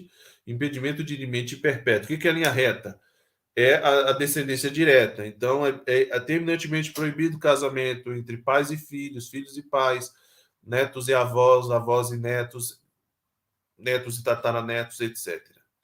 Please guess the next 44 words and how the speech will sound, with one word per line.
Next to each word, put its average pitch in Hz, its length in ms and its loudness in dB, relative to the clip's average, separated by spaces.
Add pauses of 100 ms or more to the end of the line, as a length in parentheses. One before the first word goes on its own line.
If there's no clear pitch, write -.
(540)
Na 165 140 6
linha 254 220 4
colateral 185 560 6
até 185 180 2
o 190 80 2
terceiro 185 400 2
grau, 156 240 6
inclusive. 156 760 -6 (160)
Então, 135 280 2
na 160 100 2
linha 156 160 0
colateral, 151 560 4
você 165 220 -4
tem 143 240 -6
irmãos 147 360 -2
no, 151 220 -10
no, 120 320 -6
no 117 160 -10
primeiro 117 340 -6
grau, 131 540 -2 (260)
segundo 127 360 -8
grau, 135 480 4 (420)
e 185 60 -4
o 190 40 -6
terceiro 214 320 6
grau 190 200 8
são 220 160 -2
os - 140 -6
primos. 123 640 -6 (380)
Geralmente, 240 1040 4
o 165 840 -2
casamento 160 540 2
de 185 140 -8
primos 160 400 -6
e - 20 -6
irmãos, 156 460 -2
a 151 80 2
igreja 156 360 -2
pode 147 440 0
dar 131 240 2
a 139 80 0
dispensa 139 640 -8
desse, 139 360 -10
desse, 120 920 -6